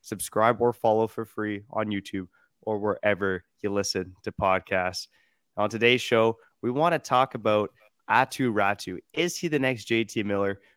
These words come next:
We also wanna touch on some Abbotsford Canucks that you should be watching, uh, in their latest, uh, A H L playoff series. But first, I, I wanna introduce my co-host. Nobody in the city loves J T Miller more than he does. Kyle Bowen,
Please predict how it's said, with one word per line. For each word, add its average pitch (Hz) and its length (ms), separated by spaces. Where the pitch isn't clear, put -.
We 104 80
also 110 180
wanna 107 160
touch 101 300
on 98 200
some 95 320
Abbotsford 143 400
Canucks 110 320
that - 200
you 120 80
should - 260
be 135 80
watching, 104 580
uh, 92 160
in 98 120
their 95 180
latest, 95 580
uh, 90 200
A 98 60
H 98 240
L 90 100
playoff 95 400
series. 98 420
But 113 120
first, 131 240
I, 120 120
I 117 120
wanna 110 280
introduce 104 360
my 98 120
co-host. 101 560
Nobody 139 500
in 120 100
the 117 80
city 113 500
loves 101 220
J 104 120
T 101 160
Miller 101 180
more 98 140
than 98 120
he 110 120
does. 95 400
Kyle 98 180
Bowen, 101 300